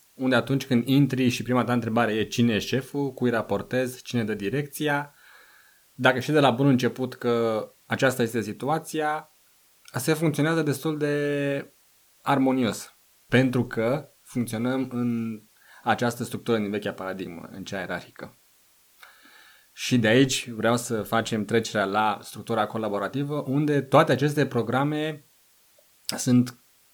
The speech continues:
nu numai că nu mai funcționează, ci sunt, uh, contra a ceea ce vrei să crezi, devin acum o piedică.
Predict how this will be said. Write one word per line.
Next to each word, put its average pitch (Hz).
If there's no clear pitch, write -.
nu 127
numai 160
că 143
nu 123
mai 131
funcționează, 110
ci 113
sunt, 127
uh, 117
contra 127
a 107
ceea 110
ce 104
vrei 104
să 101
crezi, 101
devin 110
acum 131
o 113
piedică. -